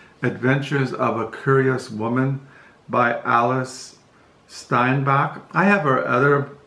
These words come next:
travel book titled Without Reservations. And I, I like, I,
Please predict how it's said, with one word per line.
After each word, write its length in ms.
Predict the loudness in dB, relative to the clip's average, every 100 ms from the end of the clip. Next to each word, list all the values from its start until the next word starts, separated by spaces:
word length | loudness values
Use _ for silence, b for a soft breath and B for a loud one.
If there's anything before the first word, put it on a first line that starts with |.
| _
travel 400 | -4 0 0 0
book 380 | -2 -4 -4 -8 B B B B -20 _
titled 440 | 0 2 2 -2 -6
Without 420 | -2 2 2 2
Reservations. 1160 | -2 -2 -2 -2 -2 -4 -6 -4 -6 -10 -16 -20 _ B B B _ _
And 280 | -8 -8 -6
I, 160 | -2 0
I 340 | 0 -2 0
like, 460 | 2 2 2 -2 -4
I, 280 | -2 0